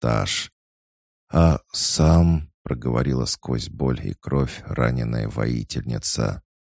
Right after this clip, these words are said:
Хаджар только пожал плечами. "Тебе нужнее", честно ответил он. По большому счёту, он не испытывал никаких враждебных эмоций или чувств по отношению к Таш Маган.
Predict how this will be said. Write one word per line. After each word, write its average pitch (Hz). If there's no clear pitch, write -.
Хаджар 78
только -
пожал 57
плечами. 52
"Тебе 87
нужнее", 65
честно -
ответил 52
он. 52
По 67
большому 64
счёту, 73
он 85
не 87
испытывал 64
никаких 69
враждебных 57
эмоций 69
или 62
чувств -
по 58
отношению 67
к -
Таш -
Маган. 53